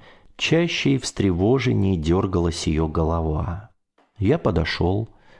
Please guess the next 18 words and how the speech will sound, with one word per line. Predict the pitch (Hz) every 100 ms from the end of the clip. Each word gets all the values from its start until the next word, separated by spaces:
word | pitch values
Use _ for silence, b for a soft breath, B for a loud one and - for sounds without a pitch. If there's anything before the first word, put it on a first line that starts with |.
| b -
поцеловал | 85 - 78 78 82 113
её | 101 101
в |
щёку. | - - 80 71 - 104 - _ _ _ _ _ -
«А | 214
мы | 214
правда | 214 185 139 107 107
думали, | 110 117 113 117
пропал», | - 127 - 110 98 98 101 _ _ - _ -
сказала | - - 82 85 80 78
она. | 80 78 78 80 b b b b b b b
И | 202
не | 180
понять | - 92 87 85 85
было, | 82 85
сожалеет | 80 - 80 80 85 131 143 - - - _ _ _ -
или | 73
радуется. | 73 76 78 110 113 110 - - 110